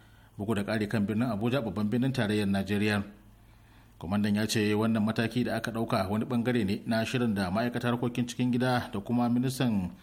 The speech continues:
cikin gidan Rauf Are Besola suka shigo da shi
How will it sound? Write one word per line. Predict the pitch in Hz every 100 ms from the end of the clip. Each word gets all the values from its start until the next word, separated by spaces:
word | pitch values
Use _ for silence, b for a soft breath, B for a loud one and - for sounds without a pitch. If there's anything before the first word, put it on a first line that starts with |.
| B B B B
cikin | - 123
gidan | 123 135 113
Rauf | 131 123 -
Are | 104 104 123 131 131 - - B B B B -
Besola | 104 101 117 123 120 -
suka | - 135 139 104
shigo | - 117 127
da | 101
shi | - 104 101